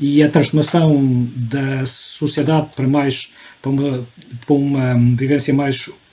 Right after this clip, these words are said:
urbana, mais, em que a tecnologia influenciava mais,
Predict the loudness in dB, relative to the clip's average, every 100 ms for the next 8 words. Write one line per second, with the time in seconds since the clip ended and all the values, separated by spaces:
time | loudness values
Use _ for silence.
0 | -2 2 2 4 4 2 -2 -12 -20 -6
1 | -2 0 2 2 0 -2 -2 0 0 2
2 | 0 2 0 2 2 2 0 2 4 4
3 | 0 0 0 2 0 0 0 0 0 0
4 | -4 -6